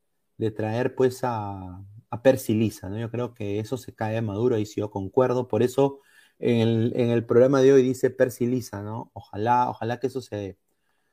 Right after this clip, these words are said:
A ver, Willfire T V H D. A ver, Pineda, tome nota. Argentina va a debutar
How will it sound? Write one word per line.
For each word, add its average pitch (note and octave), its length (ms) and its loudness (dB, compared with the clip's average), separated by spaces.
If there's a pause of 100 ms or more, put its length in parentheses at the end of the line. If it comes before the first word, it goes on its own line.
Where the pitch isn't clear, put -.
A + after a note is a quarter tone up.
(200)
A B2+ 80 -2
ver, C#3 180 4
Willfire D3+ 460 0
T D3 120 0
V D3 140 4
H C#3+ 240 -4
D. A#2+ 380 -2 (220)
A A#2 100 -8
ver, A#2+ 280 -4
Pineda, B2+ 460 -4
tome C#3+ 240 -2
nota. C#3+ 300 -4
Argentina A#2 580 -6
va C3+ 100 -4
a C#3 40 -2
debutar C3 520 -4